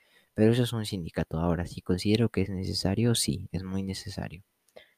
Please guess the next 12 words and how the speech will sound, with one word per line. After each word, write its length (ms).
Porque 460
no 160
todas 180
las 140
empresas 500
hacen 180
valer 280
su 140
derecho. 360
Y 520
es, 180
mm, 440